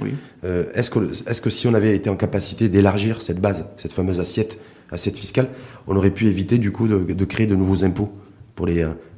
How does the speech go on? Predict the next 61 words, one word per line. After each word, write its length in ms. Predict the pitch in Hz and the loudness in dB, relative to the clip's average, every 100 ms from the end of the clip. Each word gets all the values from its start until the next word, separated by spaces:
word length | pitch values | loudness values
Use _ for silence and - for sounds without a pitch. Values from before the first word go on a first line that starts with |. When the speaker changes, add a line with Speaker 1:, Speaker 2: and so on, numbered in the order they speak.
| - | -20
Speaker 2:
pour 140 | - 92 | -4 0
les, 80 | 85 | 0
pour 420 | 85 80 71 95 | 0 -2 -4 -2
les, 200 | 85 82 | 0 0
les 80 | 80 | -2
citoyennes 360 | - 90 95 | -2 2 4
et 40 | 90 | 2
les 40 | |
citoyens 240 | 90 92 | 0 -2
Speaker 1:
Vous, 60 | 90 | 0
Speaker 2:
marocains ? 180 | 80 - | -2 0
Speaker 1:
vous 100 | 127 | 0
savez, 340 | 151 175 170 170 | 2 2 2 2
je, 220 | 117 95 | 0 -2
je 160 | 107 | -2
vais 60 | 127 | -4
vous 120 | 123 | 0
surprendre. 260 | 113 - - | 0 -2 4
Speaker 2:
Vous 40 | |
voyez 140 | 113 101 | 6 8
ce 40 | |
que 40 | |
je 60 | 127 | 8
veux 40 | |
dire ? 160 | 110 92 87 | 8 8 8
Speaker 1:
Oui, 120 | 87 | 8
Speaker 2:
Si 60 | - | 10
Speaker 1:
oui, 40 | |
Speaker 2:
on 60 | 123 | 10
avait 140 | 120 135 | 12 12
Speaker 1:
oui, 60 | |
Speaker 2:
un 20 | |
peu 80 | 127 | 12
Speaker 1:
bien 20 | |
sûr, 80 | 135 | 12
Speaker 2:
élargi, 140 | 123 131 | 12 12
Speaker 1:
bien 80 | 175 | 12
sûr, 80 | 170 | 10
bien 140 | 135 | 2
sûr. 160 | 123 - | 0 4
Speaker 2:
on, 160 | 123 120 | 6 6
on 20 | |
ferait 160 | - | 4
pas 100 | 135 | 6
les 100 | 120 120 | 6 6
poches 180 | 131 | 2
aujourd'hui. 280 | 110 101 92 92 | 2 0 0 -2
Speaker 1:
Je 160 | 110 143 | -4 -2
vais 40 | |
vous, 80 | 131 | -2
je 80 | 123 | -2
vais 80 | - | 2
Speaker 2:
Hmm. 120 | 110 | 2
Speaker 1:
vous 100 | 107 | 0
dire, 120 | 98 | -6
je 80 | 113 | -4
vais 60 | 123 | 0
vous 80 | |
surprendre 340 | 120 - 131 110 | 0 0 0 0
un 80 | 107 | 0
peu. 160 | 104 | -4